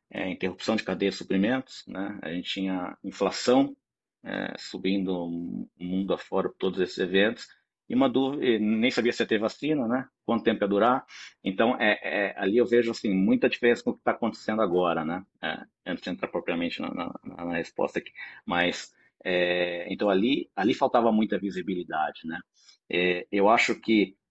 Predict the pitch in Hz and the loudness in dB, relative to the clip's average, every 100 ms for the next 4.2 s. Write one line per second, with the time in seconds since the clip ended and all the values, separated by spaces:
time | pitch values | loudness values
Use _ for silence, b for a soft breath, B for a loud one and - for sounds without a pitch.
0 | - 87 98 123 - 95 104 139 127 110 | -4 0 4 4 4 2 2 2 0 -2
1 | - 101 95 90 113 123 90 92 - _ | -2 -2 0 0 0 0 -2 -4 -6 _
2 | - 87 101 104 123 151 120 104 98 117 | -12 0 2 2 -2 -4 -2 0 0 0
3 | - - 110 113 117 123 - _ 95 92 | -4 -4 -2 2 2 0 -4 _ -2 0
4 | 90 87 | 0 -2